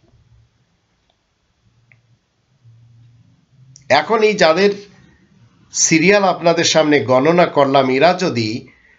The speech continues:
এই কোরআনের পঞ্চাশ নম্বর সূরা কফের পঁয়তাল্লিশ নম্বর আয়াতটি মানত, তাহলে কেউ রচনা করত না। আল্লাহ বলছেন, "নাহনু আ'লামু বিমা ইয়াকুলুন ওয়া মা আনতা আলাইহিম বিজাব্বার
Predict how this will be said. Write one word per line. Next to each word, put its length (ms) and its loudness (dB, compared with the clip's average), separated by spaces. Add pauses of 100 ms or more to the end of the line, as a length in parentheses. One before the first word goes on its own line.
(360)
এই 120 0
কোরআনের 480 0
পঞ্চাশ 440 -2
নম্বর 180 -2
সূরা 420 0
কফের 380 0
পঁয়তাল্লিশ 680 0
নম্বর 200 0
আয়াতটি 540 2
মানত, 600 0
তাহলে 480 0
কেউ 340 -2
রচনা 400 -2
করত 340 -12
না। 320 -14 (1300)
আল্লাহ 200 -2
বলছেন, 280 -2
"নাহনু 360 -2
আ'লামু 540 0
বিমা 280 -2
ইয়াকুলুন 720 -4 (300)
ওয়া 120 0
মা 140 2
আনতা 340 -2
আলাইহিম 500 -2
বিজাব্বার 640 0